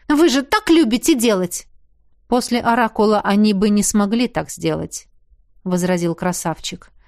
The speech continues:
«Им изначально выгоднее не открывать ваш путь, а сначала стать его частью, и я никогда», добавил он, «бы»,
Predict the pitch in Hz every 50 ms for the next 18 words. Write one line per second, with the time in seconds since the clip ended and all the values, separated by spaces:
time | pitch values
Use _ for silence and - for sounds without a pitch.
0 | _ - - - - _ - 294 330 330 330 339 320 262 294 285 277 - - 277
1 | 285 269 247 240 226 190 220 240 214 226 240 202 - 214 214 214 208 208 214 214
2 | 214 208 - - 240 226 214 220 240 233 220 - 185 196 185 - - _ - 233
3 | 240 - - - - - 185 170 - 196 185 180 - 214 214 208 196 185 - -
4 | - 208 214 214 - 190 196 180 196 202 202 - - 240 233 190 - - - -
5 | 175 175 - - - 196 190 175 165 - 202 202 190 175 165 170 180 202 240 262
6 | 247 - - 233 208 208 185 175 190 190 180 165 160 - _ _ _ _ _ _
7 | _ _ _ _ _ _ _ _ _ _ _ - 175 180 175 185 180 170 170 175
8 | 170 170 170 170 165 165 165 165 - - - - _ _ _ _ 180 170 165 160
9 | 160 170 196 220 220 202 165 - -